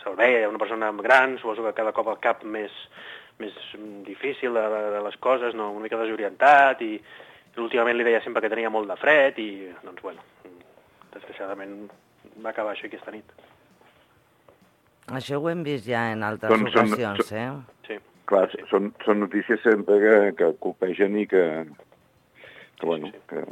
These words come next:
Speaker 3: sa-, fa, saben greu de... però que les hem de, d'informar.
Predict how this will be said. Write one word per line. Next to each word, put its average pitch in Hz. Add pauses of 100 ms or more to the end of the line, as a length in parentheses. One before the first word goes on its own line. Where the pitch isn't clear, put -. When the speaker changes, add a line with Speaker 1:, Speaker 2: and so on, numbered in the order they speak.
(260)
Speaker 3:
sa-, -
fa, 82 (100)
saben 87
greu 87
de... 90
però 76
que 85
les 80
hem 82
de, 82 (640)
d'informar. -